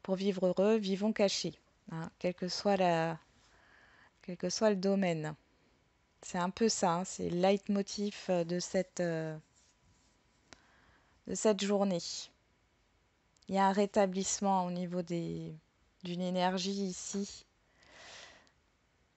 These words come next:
Moi, je vous sens du coup, euh, heureux, heureuse là, par rapport à ce qui arrive, par rapport à une réussite,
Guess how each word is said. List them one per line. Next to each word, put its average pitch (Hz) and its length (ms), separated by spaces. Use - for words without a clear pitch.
Moi, 285 120
je - 120
vous 247 140
sens 233 260
du 214 140
coup, 294 300
euh, 190 520
heureux, 202 520
heureuse 208 540
là, 180 180
par 190 160
rapport 202 280
à 202 80
ce - 120
qui - 160
arrive, 190 440
par 190 120
rapport 180 240
à 202 80
une 180 140
réussite, 202 1000